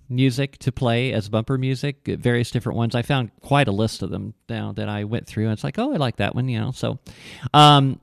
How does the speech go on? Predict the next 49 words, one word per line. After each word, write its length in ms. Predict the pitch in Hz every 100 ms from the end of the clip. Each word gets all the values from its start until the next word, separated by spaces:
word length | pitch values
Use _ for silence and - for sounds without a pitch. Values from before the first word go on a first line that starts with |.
| -
and 160 | 151 156
on 140 | 147
the 140 | 143
intro 420 | 170 208 - 127 120
to 140 | 127
the 100 | 113
show, 240 | - 135
I'm 160 | 117 170
still 760 | - - 175 208 196 196 190 165
working 400 | 180 170 180 170
on 320 | 165 165 165
keeping, 640 | - 175 165 165 156 156
uh, 200 | 151 139
the 120 | 131
Ted 240 | 135 151 139
Nugent 360 | 151 139 147
song. 360 | - 151 143 147 - - - - 123
I 80 |
couldn't 280 | 131 151 156
use 180 | 160 156
it 100 | 147
today, 480 | 156 151 151 143 143
but 240 | 127 135
I'm 180 | 156 226
in 120 | 294
contact 500 | 262 240 240 214 196
with 140 | 175 170
his 180 | 175
people, 500 | - 160 156 185 220
and 160 | - 135
I, 100 | 135
we've 200 | 139 151
been 220 | 160 147
talking, 640 | 147 143 156 160 135 120 117
emailing 400 | 139 147 147 139
back 240 | 127 139
and 100 | 143
forth 220 | 139 147
the 100 | -
past 320 | 135 135 135 -
few 140 | 147
days, 420 | 139 135 147 143
and 140 | - 123
it's 140 | -
like, 160 | 123 85
I 100 | 117
think 360 | - 185 -
they're 140 | 160 135
gonna, 320 | 143 131